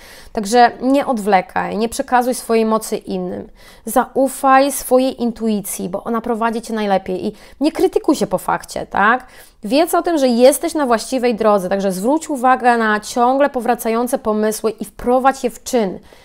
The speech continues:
Nie bez powodu pojawia się to ciągle w twojej głowie. Jeszcze zobaczymy sobie wskazóweczkę od Archanioła Michała i przechodzimy do pytań i odpowiedzi. Także zastanówcie się już, kochani, co chcielibyście wiedzieć, jakie macie jeszcze pytania,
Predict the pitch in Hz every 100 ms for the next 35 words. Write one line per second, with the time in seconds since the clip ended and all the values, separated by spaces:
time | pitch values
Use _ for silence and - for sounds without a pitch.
0 | - 233 285 277 311 - 240 247 254 240
1 | 233 233 233 233 - - 220 233 233 233
2 | 202 196 - 180 170 185 - - - -
3 | - - - 240 254 240 233 254 247 226
4 | 220 254 233 214 277 - 254 220 208 208
5 | 262 285 226 196 247 277 262 247 220 226
6 | 214 202 196 - 403 480 440 - 233 -
7 | 262 269 - 233 196 180 170 254 285 220
8 | 226 233 220 247 254 277 254 262 233 240
9 | 220 214 208 - 359 - 339 311 294 -
10 | 277 277 285 - 220 294 320 311 302 302
11 | 285 277 - 277 277 277